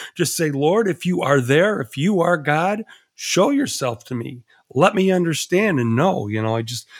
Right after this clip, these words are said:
think that's an honest prayer that anybody, any true honest seeker, any, in any religion can say, you know. Um, and one of the things I love what Jesus says here, he tells us how to recognize who the good shepherd is.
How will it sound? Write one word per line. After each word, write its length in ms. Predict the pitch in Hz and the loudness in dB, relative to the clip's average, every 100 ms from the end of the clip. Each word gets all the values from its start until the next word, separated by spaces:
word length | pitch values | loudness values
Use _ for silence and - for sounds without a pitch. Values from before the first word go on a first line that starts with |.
| - | -4
think 180 | 156 120 | -2 2
that's 200 | 143 131 | 0 2
an 140 | 131 | -2
honest 440 | 135 139 143 131 - | 0 0 0 -2 -4
prayer 220 | 156 147 | 0 2
that 180 | 120 - | 0 0
anybody, 580 | 175 254 208 107 104 110 - - - | 4 4 4 0 -2 -4 -10 -20 -8
any 220 | 180 170 | 0 0
true 400 | 139 - 220 220 - - | 0 0 0 2 0 0
honest 400 | 156 156 139 - - | 0 2 0 -4 -4
seeker, 540 | 190 175 127 113 110 - _ _ _ - | -4 -4 -2 -2 -4 -12 _ _ _ -2
any, 280 | 156 165 - | 2 2 2
in 180 | 151 147 | 0 2
any 280 | 180 208 | 2 4
religion 600 | 147 120 120 120 110 113 | 2 2 0 0 -2 -4
can 280 | 104 123 113 | -4 -2 -2
say, 560 | 104 - 147 123 - - | -2 -2 0 -2 -6 -8
you 120 | 135 120 | -2 2
know. 420 | 107 104 110 120 _ _ _ _ | 2 0 -4 -8 _ _ _ _
Um, 320 | 120 117 110 - - - | -8 -6 -6 -10 -8 0
and 200 | 180 214 | 0 2
one 160 | 262 | 2
of 60 | 320 | 2
the 80 | 208 | 2
things 300 | - 226 160 | 2 4 4
I 80 | 143 | 4
love 260 | 143 160 | 4 2
what 220 | 147 135 | 2 0
Jesus 520 | 104 139 139 127 135 - | 0 2 2 2 0 0
says 280 | 143 131 | 2 2
here, 200 | 135 151 - - _ | 2 -2 -4 -16 _
he 160 | - | -2
tells 400 | 294 302 330 294 | 0 2 4 4
us 200 | 160 113 | 2 -2
how 280 | - - 180 | -6 0 2
to 80 | 165 | 4
recognize 960 | 160 156 151 151 123 127 120 120 107 - _ _ | 4 2 0 -2 0 2 2 0 -4 -10 _ _
who 180 | 156 147 | 2 4
the 120 | 127 | 4
good 240 | 113 120 | 2 0
shepherd 500 | 107 - 120 117 113 | 0 0 0 0 -2
is. 520 | 107 104 123 - - | -2 -4 -8 -10 -14